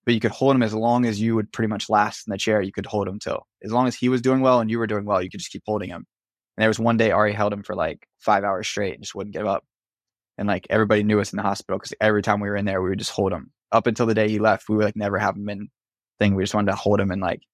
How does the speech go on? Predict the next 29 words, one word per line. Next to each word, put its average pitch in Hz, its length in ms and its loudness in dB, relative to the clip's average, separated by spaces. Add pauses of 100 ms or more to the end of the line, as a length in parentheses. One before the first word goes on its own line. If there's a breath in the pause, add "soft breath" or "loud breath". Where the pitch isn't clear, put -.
(240)
know 104 260 4
that 82 140 -2
he 101 120 2
was, 101 160 -2
like, 95 160 -4
loved 104 400 0
in 104 160 -2
there. 98 240 -2 (480)
And 95 420 -4 (720)
still, 107 300 4
I 98 100 2
think 98 180 -4
we 101 100 -2
kind 101 200 0
of 95 120 -6
maybe 101 500 -2 (240)
ruined 113 260 2
it 107 60 4
a 104 40 4
little 107 180 2
bit 117 180 2
'cause 107 120 -6
now 98 160 0
he 101 80 -4
just 107 140 -8
likes - 180 -8
to 104 60 -10
be 101 60 -4
held, 110 280 2